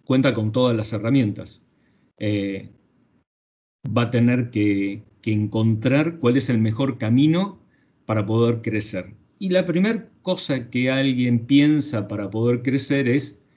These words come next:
"Tengo que tener más ventas". Como, eh, solución, eh, sencilla, "Tengo que vender más". Y muchas veces dicen, agregan, "Quiero vender más,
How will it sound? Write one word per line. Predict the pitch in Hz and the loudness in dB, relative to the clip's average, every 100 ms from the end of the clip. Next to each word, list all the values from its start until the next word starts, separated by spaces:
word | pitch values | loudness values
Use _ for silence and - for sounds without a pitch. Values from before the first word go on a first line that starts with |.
| _ _ _ _ | _ _ _ _
"Tengo | 139 135 | 2 4
que | 120 | 2
tener | 123 123 | 2 0
más | 107 | -2
ventas". | 92 90 - - - _ _ _ _ - _ | -6 -14 -20 -20 -20 _ _ _ _ -20 _
Como, | - 113 107 107 107 104 - _ _ _ _ _ - | -8 -4 -2 -2 -4 -8 -14 _ _ _ _ _ -8
eh, | 101 98 98 | -6 -4 -8
solución, | 90 - 110 107 - 135 135 135 120 120 113 113 - _ | -14 -2 0 0 2 4 6 6 4 2 -2 -8 -20 _
eh, | 117 95 92 98 - | -10 -8 -8 -12 -16
sencilla, | - 110 110 147 131 131 190 - _ _ _ _ _ _ _ | -6 -2 0 2 2 2 -2 -6 _ _ _ _ _ _ _
"Tengo | 131 127 | 0 2
que | 120 | 2
vender | 113 117 120 | 0 0 0
más". | 107 90 - - _ _ _ _ _ _ _ _ _ _ _ _ | -4 -8 -14 -18 _ _ _ _ _ _ _ _ _ _ _ _
Y | - 120 | -12 0
muchas | 202 190 190 | 0 2 2
veces | 160 165 147 165 165 - _ _ _ - | 2 2 2 0 -2 -16 _ _ _ -2
dicen, | 120 117 139 135 147 - _ | 0 0 0 0 0 -6 _
agregan, | 98 110 127 120 151 156 _ _ _ _ _ _ _ | -8 -2 0 0 -2 -6 _ _ _ _ _ _ _
"Quiero | 151 147 | 2 4
vender | 139 143 143 | 2 0 -2
más, | 139 139 - - | -4 -6 -10 -18